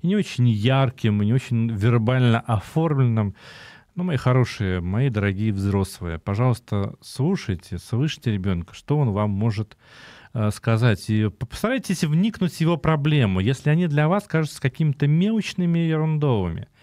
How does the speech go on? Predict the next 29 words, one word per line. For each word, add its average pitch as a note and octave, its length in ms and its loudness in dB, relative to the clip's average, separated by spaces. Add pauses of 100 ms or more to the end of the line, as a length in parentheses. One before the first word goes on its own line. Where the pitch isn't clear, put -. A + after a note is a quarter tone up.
(480)
И C3+ 60 0
вот C#3+ 80 2
чтобы E3 240 -2
дать E3 260 -2
ему D#3+ 160 2
ценный A3 380 -2
совет, C#3 320 0
вы A#2 80 0
сами G#3+ 300 -2
должны C#3+ 300 2
уметь A#2 300 2
анализировать A#2+ 760 0
и - 60 -6
строить B2 420 -2
свои A#2 260 -2
мысли. G#2 380 -4
Понимаете, D#3+ 400 -2
очень B2+ 260 -2
важно C#3+ 420 -2 (600)
помочь C#3+ 540 2
ребёнку, G#2+ 920 0 (360)
а, F#2+ 360 0
заниматься A#2 540 0
интроспекцией, A#2 760 -2
заниматься, A2+ 720 -2
заниматься A2 500 0
тем, C#3+ 180 0
чтобы G#2+ 280 -6
он A#2 240 0